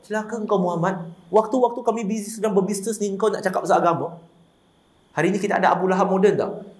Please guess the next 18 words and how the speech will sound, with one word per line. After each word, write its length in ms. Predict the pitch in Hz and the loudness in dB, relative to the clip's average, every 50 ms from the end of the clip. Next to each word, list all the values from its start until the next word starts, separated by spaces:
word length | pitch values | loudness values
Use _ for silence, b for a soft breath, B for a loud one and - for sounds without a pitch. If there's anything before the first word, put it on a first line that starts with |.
| _ - | _ 0
Kita 240 | 175 180 180 214 208 214 208 - | 2 2 4 4 2 2 2 0
bagi 240 | 160 165 170 190 185 | 0 0 0 0 -2
tahu 160 | 196 196 196 | -2 -2 0
kepada 160 | 185 170 170 | 0 0 0
dia, 240 | 160 135 131 147 170 - - - | 0 2 2 2 2 2 -2 -6
tengah 240 | - 170 165 170 165 | -6 -4 -2 -2 0
malam 320 | 160 165 180 185 185 170 - | 0 0 0 0 -2 -2 2
call 160 | 190 185 165 | 2 2 2
dia, 240 | 135 131 147 - - - - - 131 | 4 2 2 2 0 -6 -12 -6 0
"Jom 240 | 180 208 214 - - | 0 0 0 0 -4
kita 560 | - - 190 - 202 214 214 202 - - - - - - 143 | -6 -6 -2 0 0 0 0 -2 -8 -12 -16 -20 -14 -2 2
bincang 400 | 151 170 165 185 185 185 175 175 | 2 2 4 2 0 2 2 0
pasal 240 | 170 - 185 175 147 147 | 0 2 0 0 0 -2
bisnes." 400 | 170 170 - 214 240 240 240 240 - - - - - | -6 -4 -2 -2 -2 -2 -2 -6 -10 -16 -18 -6 -4
Dia 80 | 143 | -2
keluar 240 | 165 175 180 196 180 | 0 4 4 4 4
tak? 160 | - - - | 2 0 -4
Keluar. 480 | - 113 110 151 233 403 381 - - - | -4 0 2 2 2 2 0 -4 -10 -14